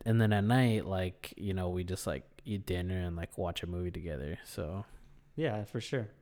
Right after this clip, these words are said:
Speaker 2: Always sounds like a fun
Speaker 1: It,
Speaker 2: time.
Speaker 1: it does, it is always a fun time, but, um, no, yeah, so what, what were you up to while I was gone? Did you miss me?
Speaker 2: Um,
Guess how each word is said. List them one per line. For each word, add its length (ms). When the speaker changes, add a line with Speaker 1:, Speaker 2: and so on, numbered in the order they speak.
Speaker 2:
Always 280
sounds 240
like 100
a 60
fun 200
Speaker 1:
It, 100
Speaker 2:
time. 60
Speaker 1:
it 200
does, 260
it 240
is 160
always 260
a 40
fun 220
time, 360
but, 200
um, 320
no, 140
yeah, 160
so 260
what, 300
what 160
were 80
you 140
up 80
to 120
while 120
I 80
was 120
gone? 280
Did 120
you 40
miss 220
me? 160
Speaker 2:
Um, 540